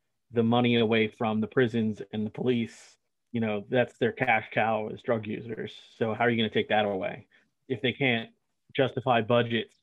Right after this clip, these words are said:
these enormous bloated budgets with arresting drug users and drug manufacturers and drug distributors and et cetera, et cetera, on all, and prosecuting all the crimes associated with drug use, then what are they for?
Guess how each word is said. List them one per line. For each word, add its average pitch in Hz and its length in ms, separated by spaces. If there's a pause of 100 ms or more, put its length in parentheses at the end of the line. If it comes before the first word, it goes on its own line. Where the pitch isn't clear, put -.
(220)
these 117 160
enormous 120 640 (140)
bloated 113 440 (340)
budgets 117 460 (300)
with 113 220 (200)
arresting 117 480
drug 113 240
users 113 580 (600)
and 113 320
drug 123 160
manufacturers 110 800
and 117 80
drug 117 180
distributors 110 680
and 110 120 (220)
et - 80
cetera, 113 240
et 101 80
cetera, 110 380
on 123 140
all, 131 340
and 147 320 (260)
prosecuting 135 540
all 123 60
the 120 60
crimes 117 300
associated 135 540
with 113 100
drug 113 220
use, 113 400 (500)
then 113 440
what 120 200
are 123 60
they 113 140
for? 110 380